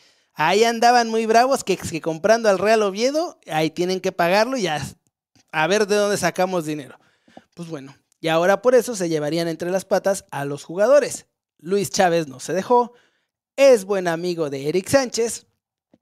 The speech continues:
y Eric Sánchez parece que tampoco se va a dejar. Pero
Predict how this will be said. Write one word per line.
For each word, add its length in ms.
y 140
Eric 160
Sánchez 320
parece 300
que 120
tampoco 460
se 120
va 120
a 40
dejar. 320
Pero 440